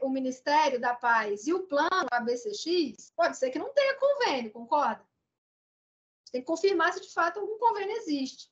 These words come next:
né? O que mais? Solicitação e juntada das guias dos exames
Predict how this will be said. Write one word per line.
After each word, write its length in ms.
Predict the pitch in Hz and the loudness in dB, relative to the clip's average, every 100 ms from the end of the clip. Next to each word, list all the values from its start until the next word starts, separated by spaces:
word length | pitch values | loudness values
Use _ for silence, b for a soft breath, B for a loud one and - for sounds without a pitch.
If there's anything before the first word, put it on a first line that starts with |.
| _ | _
né? 220 | 226 254 427 _ _ _ _ _ _ _ _ _ _ _ | -10 -10 -12 _ _ _ _ _ _ _ _ _ _ _
O 100 | - | 0
que 80 | 453 | 2
mais? 500 | 453 302 220 190 - | 6 6 4 0 -4
Solicitação 1040 | - 330 381 381 359 339 - 302 320 427 - | 2 2 4 0 2 0 0 -2 -2 -2 -2
e 80 | 330 | -2
juntada 420 | 320 311 302 302 | -2 0 0 2
das 280 | 302 359 294 | 2 2 0
guias 500 | 277 370 381 277 214 | 2 4 6 4 2
dos 200 | 233 277 | -6 -8
exames 640 | 269 254 254 277 294 | -6 -6 -4 -6 -10